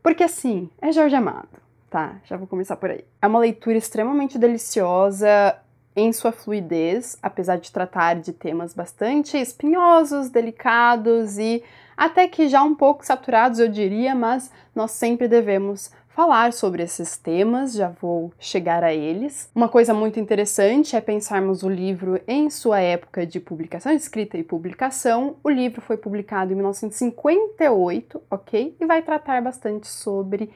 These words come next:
Ilhéus e a zona cacaueira. Uma coisa que eu não sabia sobre o livro é que, além de ele ter sido um estrondo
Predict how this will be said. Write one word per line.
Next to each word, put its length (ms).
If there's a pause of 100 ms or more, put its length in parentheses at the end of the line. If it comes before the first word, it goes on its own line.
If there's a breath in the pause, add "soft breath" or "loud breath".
(140 loud breath)
Ilhéus 760 (100)
e 220
a 140
zona 280
cacaueira. 960
Uma 200
coisa 260
que 80
eu 60
não 180
sabia 440
sobre 420
o 40
livro 680 (100)
é 180
que, 540
além 320
de 80
ele 140
ter 160
sido 400 (300)
um 220
estrondo 840